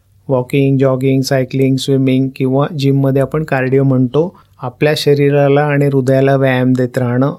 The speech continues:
हे गरजेचं आहे. अर्थात कामातलं चालणं, घरातलं चालणं हे व्यायाम नसतो. व्यायामासाठी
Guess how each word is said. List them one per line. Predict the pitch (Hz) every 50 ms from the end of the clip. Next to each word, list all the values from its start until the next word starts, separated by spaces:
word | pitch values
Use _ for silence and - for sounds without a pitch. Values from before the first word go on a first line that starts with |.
| - _ _ _
हे | - - 143 143 147 - - 143 131
गरजेचं | 135 127 127 120 127 117 117 - 127
आहे. | 120 113 117 135 170 165 - - - -
अर्थात | 156 143 135 135 - 165 165 - - _ -
कामातलं | 147 139 143 147 151 151 151 - 160 160
चालणं, | 156 - 151 143 143 143 139 139 135 135 143 143 135
घरातलं | 143 135 143 143 139 - 135 139
चालणं | 135 131 131 127 127 131 131 131 135 139 - -
हे | - - - 139 143 147 151 156 - _ _ -
व्यायाम | 139 131 123 123 127 135 135
नसतो. | 135 127 123 - - - 110 - - - _ _ -
व्यायामासाठी | 139 135 135 139 143 135 135 - 139 131 - 156 151 -